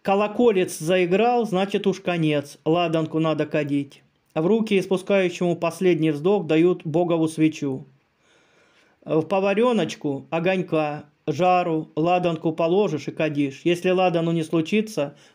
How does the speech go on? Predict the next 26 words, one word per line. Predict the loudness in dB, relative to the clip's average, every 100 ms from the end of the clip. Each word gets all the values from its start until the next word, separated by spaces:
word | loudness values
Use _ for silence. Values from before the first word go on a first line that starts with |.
| -4
богородской | 0 2 2 2 0 -4
травкой, | -2 -2 -2 -4 -8 -6
а | 0
её | 2 2
нету, | 2 0 0
можно | 0 0 0 -4 -6 -14 _
старую | -2 0 0
тряпку | 0 -2 -2 -4 -6
жечь. | -2 -4 -4 -16 _ _ _ -20 -20 -10
Уж | -2 -2 -2
сразу | -2 0 2 2
видно, | 4 2 2 -2
что | -4 -2 -2
с | -2 -4
им. | 0 0 0 -8 -6
Припасёшь | -4 -2 -2 0 2 2 0
водичку | -2 0 0 -2 -6 -10
в |
чашке | -2 0 0 -2
или | 0 0
в |
стакане, | -2 -4 -2 -2 0
или | -2
поставишь | 0 -2 0 0 0 0
возле | -2 0 0
его, | 2 0 -2